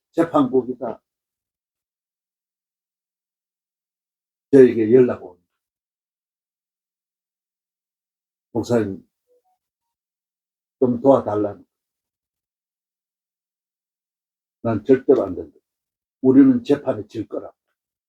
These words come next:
그래서 모두 그래, "아이, 목사님, 그 몇 푼만 얼마 안 쓰면 다 될 일을 뭐 때문에 그래 고생하냐고."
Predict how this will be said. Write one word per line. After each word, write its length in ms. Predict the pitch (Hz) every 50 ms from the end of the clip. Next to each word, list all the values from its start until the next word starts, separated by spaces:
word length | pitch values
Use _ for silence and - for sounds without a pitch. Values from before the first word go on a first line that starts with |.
| _ _ _ _ _ _ _ _ _ _ _ _ _ _ _ _ _ _ _ _ _ _ _ _ _ _ _ _ _ _ _ _ _ _ _ _ _ _ _ _ _ _
그래서 220 | 220 202 196 196
모두 260 | 180 196 214 - 214
그래, 160 | 185 196 - -
"아이, 180 | - 214 240 233
목사님, 600 | 196 196 208 196 - - 202 196 190 185 175 -
그 320 | - - - 185 185 - - _ _ _ _ _ _ _ _ _
몇 220 | - 147 196 - -
푼만 400 | 185 214 220 214 208 202 190 175 190 202
얼마 280 | 196 220 214 214 202
안 100 | 190 190
쓰면 280 | 190 - 202 190 196 190 - _
다 440 | - - - - - - 247 -
될 240 | - - 214 - 180
일을 220 | 190 185 - 175 - 117 120
뭐 200 | - 392 - -
때문에 400 | 277 277 277 - 480 - 285 247
그래 160 | - 403 349 -
고생하냐고." 600 | - 302 302 - - 277 - 123 120 110 101